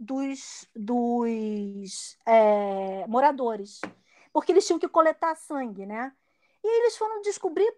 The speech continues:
por que que tava indo tão bem, o que que aconteceu. Eles descobriram que a população estava recebendo essa carta, dizendo que os pesquisadores faziam parte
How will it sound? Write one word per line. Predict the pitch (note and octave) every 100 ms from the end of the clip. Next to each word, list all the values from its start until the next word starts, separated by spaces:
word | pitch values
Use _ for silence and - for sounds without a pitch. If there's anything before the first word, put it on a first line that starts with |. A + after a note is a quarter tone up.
| -
por | A4
que | A#4
que | B4
tava | - G4+
indo | G4 F#4+
tão | - G#4 F4+
bem, | F4 G4
o |
que | F#4+
que | G4
aconteceu. | F#4+ F4 F4 - C4
Eles | C#4+ D#4
descobriram | D#4+ - C#4+ A#3 C4 C4 A3 F#3 G#3 _ _ _ _
que | D#4
a | C#4
população | C#4+ C#4 D4+ D4 B3 - C#4+
estava | C#4 D4 C#4+
recebendo | C#4 C#4 B3+ C4+ C#4 -
essa | C#4+ E4+ E4 B3+
carta, | - G3 F3+ _ G3+
dizendo | G3+ A3 B3+ C#4+
que | -
os | C#4+
pesquisadores | - C#4+ - C4+ A#3+ G#3+ A#3 A#3 -
faziam | A#3+ B3+ C4+
parte | C4+ A3+ A3+ - - - G3